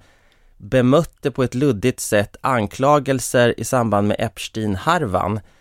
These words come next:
eh, som ingen hade liksom sagt. Så att det var som att hon ville vara steget före, men man förstod inte riktigt vad hon pratade om. Så att, eh,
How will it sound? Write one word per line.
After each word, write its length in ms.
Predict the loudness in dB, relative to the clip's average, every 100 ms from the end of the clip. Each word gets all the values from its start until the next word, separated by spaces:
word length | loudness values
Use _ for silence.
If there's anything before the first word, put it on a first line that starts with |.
| _
eh, 340 | -4 2 2 2
som 280 | 0 -2 0
ingen 380 | 2 2 2 0
hade 520 | -2 0 2 0 -2
liksom 360 | -8 -4 -4 -4 -8
sagt. 540 | -4 -2 -2 -8 -20 -12
Så 140 | -4
att 80 | -4
det 60 | 0
var 240 | 4 4
som 180 | 2 -2
att 100 | 0
hon 100 | -2
ville 220 | -2 0
vara 160 | 0 0
steget 600 | -2 -2 -2 -2 -4 -4
före, 520 | 0 2 4 2 -2 -4 -18 -4
men 120 | 0
man 120 | 0
förstod 360 | 0 -2 -2 0
inte 220 | -2 -4
riktigt 260 | -8 -4
vad 100 | 0
hon 120 | 0 0
pratade 540 | 2 0 0 -4 -2
om. 180 | -4 -2
Så 140 | 2
att, 220 | 2 2
eh, 100 | -2